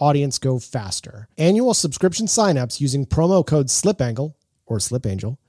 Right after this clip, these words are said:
will get fifteen months for the price of twelve and a free Slip Angle or Track Tune t-shirt. Head over to firelapse dot com and start letting your data be your coach. For years,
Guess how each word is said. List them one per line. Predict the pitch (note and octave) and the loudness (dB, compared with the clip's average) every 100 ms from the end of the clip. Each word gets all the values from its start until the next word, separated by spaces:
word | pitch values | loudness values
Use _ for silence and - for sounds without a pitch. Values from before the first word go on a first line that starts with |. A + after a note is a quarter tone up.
| _ | _
will | C#3 | -2
get | C#3+ A#2+ | -2 -4
fifteen | - G#3+ - G#3+ A3 | 2 2 2 0 2
months | F3+ D#3 - | 4 2 0
for | C3+ | -4
the | A#2+ | -4
price | - C#3+ D#3+ | -4 -2 -2
of | F3+ | -4
twelve | - C#3 B2+ B2+ - | -4 -2 0 -4 -2
and | D#3+ F3+ E3 | 2 4 2
a | |
free | - E3 D#3 | 0 0 0
Slip | - D3+ | 2 0
Angle | D#3 D3+ D3 | 2 0 0
or | B2 | 0
Track | - C3+ - | 0 -2 -2
Tune | C#3 C#3 C3 | 0 2 2
t-shirt. | C3+ B2 A2+ G2+ - - | 0 -2 -4 -8 -12 -2
Head | E3 A#3+ | 2 6
over | G3 D#3+ | 6 6
to | C#3+ | 2
firelapse | - D#3 F3 D#3+ E3 - | 2 4 6 4 2 0
dot | C#3+ D3 | 0 0
com | - C3 A#2+ A#2 B2 | -4 -6 -4 -4 -4
and | B2 | -4
start | - D#3+ F3 C#3+ | 0 4 4 4
letting | D3 C#3+ C3+ | 2 4 4
your | C3+ D#3+ | 6 6
data | C#3+ C#3+ C#3 C3 | 6 4 4 2
be | A#2 | 0
your | B2+ B2 B2 | 0 0 0
coach. | A#2+ - G#2+ - - - _ _ _ _ _ _ _ _ _ _ _ _ _ _ _ _ _ - | -2 -4 -6 -8 -16 -18 _ _ _ _ _ _ _ _ _ _ _ _ _ _ _ _ _ -10
For | D3 | -8
years, | D3+ G3+ B2 G2 - | -2 -2 -2 -4 -10